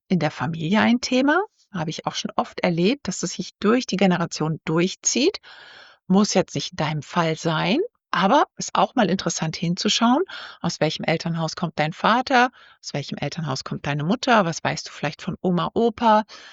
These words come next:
Kriegsgeschichten, ne? Also, da ist viel, viel, viel passiert und das tragen wir in uns. Das hat die Wissenschaft längst bewiesen, ne? Also, das ist wirklich etwas, was,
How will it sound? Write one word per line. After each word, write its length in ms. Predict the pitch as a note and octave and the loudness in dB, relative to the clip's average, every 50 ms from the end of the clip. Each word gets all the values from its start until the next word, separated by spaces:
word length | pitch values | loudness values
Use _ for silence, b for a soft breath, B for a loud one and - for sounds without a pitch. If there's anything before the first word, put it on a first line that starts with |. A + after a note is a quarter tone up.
| B B B B B B B _ _ - | B B B B B B B _ _ -4
Kriegsgeschichten, 1000 | - - F3+ - - - - G#3+ - - G#3 G3+ F#3+ - - - G3 G3 F#3+ F#3+ - | 0 0 0 0 -2 -4 -2 -2 0 2 2 0 0 -2 -2 0 0 0 0 0 0
ne? 160 | G3 G#3 C4 G4 - _ _ | 0 0 0 0 -4 _ _
Also, 400 | - G3 G#3 F#3 - G3 F#3 - b b b b b - | 0 0 2 2 2 0 0 -2 b b b b b 0
da 100 | - D3 | 0 0
ist 220 | D3+ - - - - | 2 0 -4 -2 2
viel, 160 | D#4 E4+ B4 - | 2 4 4 2
viel, 160 | - D#4 C#4 | 2 0 0
viel 180 | - - A3 | 0 -2 -4
passiert 600 | - - G#3 F#3+ - - - G3+ G#3+ A#3+ C#4 - - - | -2 -2 -4 -4 -4 -2 -2 0 0 0 0 -4 -6 -10
und 180 | - F3+ - - | -10 -8 -8 -8
das 180 | - - - - | -10 -10 -12 -12
tragen 560 | - - - G3 G3+ G#3 A3 B3 A#3 A#3 A3 | -8 -4 0 4 6 6 6 6 4 2 2
wir 120 | G#3 G3 - - - | 2 0 0 2 2
in 200 | B3+ C4+ C4+ A#3 | 2 4 2 2
uns. 460 | - - - - - - - - - | 0 -2 -6 -8 -8 -8 -8 -6 -2
Das 440 | - - F3 E3+ - - - - - _ | 0 0 2 0 -2 -6 -10 -10 -6 _
hat 240 | - - - - - | -2 -2 -2 0 -2
die 100 | F#3+ D3+ | -2 0
Wissenschaft 460 | F3+ G3 - G#3 F#3+ - F#3 F3+ - F#3 | 0 0 0 0 2 2 0 0 2 2
längst 320 | E3 F3 F#3+ G3 - - | 2 2 2 0 0 -2
bewiesen, 500 | - G#3 F3+ F3+ E3 E3 D3 - - - | -4 -2 -2 -2 -2 -2 -4 -6 -8 -6
ne? 220 | - F#3 B3+ D#4 B B B B B B B B B B B - - | -2 -2 -2 -2 B B B B B B B B B B B -4 -2
Also, 240 | G3+ G3 F3+ G3+ F#3+ | 0 2 2 2 2
das 180 | F3 F3+ - | 0 0 0
ist 160 | - - - | -4 -2 0
wirklich 300 | F#3 G#3 - - B3+ - | 0 0 2 0 0 0
etwas, 360 | G3+ G3+ - - A3+ G#3+ - - | 0 0 2 2 0 0 0 0
was, 260 | - G3+ - - - | 0 0 0 -2 -10